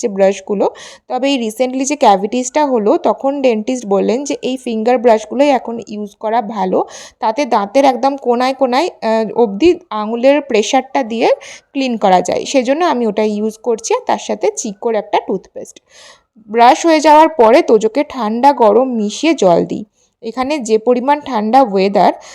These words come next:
তাতে এই সকালবেলা একটু ঠান্ডা গরম জল আমাদের জন্যও ভালো, বাচ্চাদের জন্যও ভালো।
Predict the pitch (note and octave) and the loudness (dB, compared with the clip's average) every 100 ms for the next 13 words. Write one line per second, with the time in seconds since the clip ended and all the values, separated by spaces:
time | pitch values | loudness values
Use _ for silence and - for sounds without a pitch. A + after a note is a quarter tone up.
0 | _ B3+ B3+ D4+ D#4+ D4 G#3+ B3+ B3 C4 | _ -10 -6 -2 -2 0 2 2 2 2
1 | C#4+ C#4+ C#4+ A#3 G3+ A3 A#3 C4 B3 A3+ | 2 -2 -6 -4 -2 -2 0 -2 0 2
2 | B3+ - G#3 G#3+ A3+ C4 A#3+ C4+ B3+ D4 | 2 2 0 0 2 0 0 -2 2 0
3 | C4+ A3 A#3+ A#3 G3+ - A3+ B3 G#3 G#3+ | 2 2 4 4 2 0 -2 0 0 -2
4 | G3+ A3+ B3+ A#3 F#3+ | 0 -2 -2 -2 0